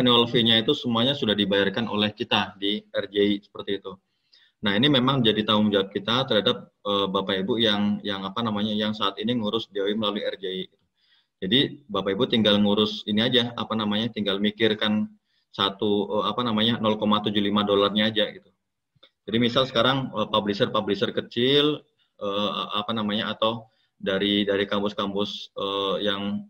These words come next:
yang, apa namanya, yang masih satu atau dua jurnal itu bisa memanfaatkan ini, gitu. Nah, itu ya, eh, terkait dengan, apa namanya, similarity check itu. Terus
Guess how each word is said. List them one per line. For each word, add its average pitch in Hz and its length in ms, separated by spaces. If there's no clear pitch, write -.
yang, 95 160
apa 107 160
namanya, 104 320
yang 101 160
masih 101 560
satu 107 240
atau 113 160
dua 101 240
jurnal 101 320
itu 139 160
bisa 117 240
memanfaatkan 107 720
ini, 98 320
gitu. - 140
Nah, 104 160
itu 117 240
ya, 117 320
eh, 113 520
terkait 117 400
dengan, 104 560
apa 104 160
namanya, 113 480
similarity 107 560
check 110 160
itu. 135 560
Terus 107 320